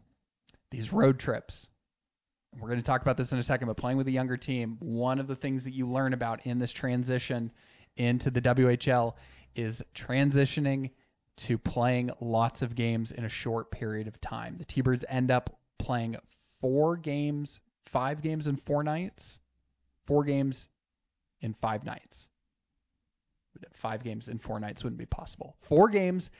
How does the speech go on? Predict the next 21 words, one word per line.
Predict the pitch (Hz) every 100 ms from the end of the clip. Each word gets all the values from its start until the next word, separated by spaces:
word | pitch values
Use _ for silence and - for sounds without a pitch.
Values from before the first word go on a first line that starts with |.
| -
in | - 127
five | 123 - 131 131 147 143
nights. | 127 113 120 - - - _ _ _ _ _ _ -
This | 110
was | 120
another | 123 120 123 123
one | 123
of | 123
those | 127 117 117
games. | 117 117 117
This | - 113
was | 117 117
the | 113
second | - 147 120 135 120 -
of | 117
those | 120 110
four | - - 117 117 113 - 127
games | 117 113 110
in | 110
five | 113 110 113 120
nights. | 120 113 117 -